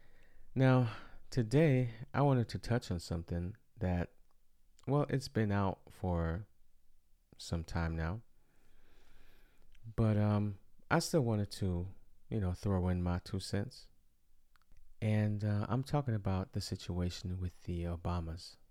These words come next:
Well, it's not exactly with the Obamas, but with the Obamas' late chef, Tafari Campbell, who died, um, drowning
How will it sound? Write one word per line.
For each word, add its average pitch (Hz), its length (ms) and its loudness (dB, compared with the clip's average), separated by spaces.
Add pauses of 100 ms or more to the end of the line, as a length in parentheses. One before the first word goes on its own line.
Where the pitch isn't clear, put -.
(600)
Well, 139 220 2 (320)
it's 135 160 0
not 120 180 2
exactly 90 480 -2
with 85 160 -6
the 87 80 -8
Obamas, 82 500 -6
but 92 280 -4
with 98 220 -4
the 95 100 -2
Obamas' 101 680 -4 (400)
late 104 260 -2
chef, - 320 -6 (920)
Tafari 107 440 2
Campbell, 117 460 -2 (800)
who 98 200 -4
died, 98 600 0 (360)
um, 92 540 -4 (1400)
drowning 95 560 2